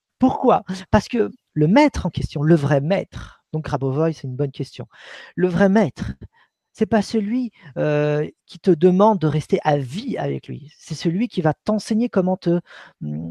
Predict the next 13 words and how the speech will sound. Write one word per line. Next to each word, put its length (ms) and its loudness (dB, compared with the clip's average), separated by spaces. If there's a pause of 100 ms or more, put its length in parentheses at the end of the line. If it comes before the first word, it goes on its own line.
(120)
te, 220 2 (880)
de 160 2
vivre 560 -2
ta 160 2
propre 340 -4
spiritualité. 760 -6 (240)
Lui, 340 8 (260)
c'est 100 4
celui 200 2
qui 140 -4
t'offre 380 2 (280)
les 160 4
clés 380 0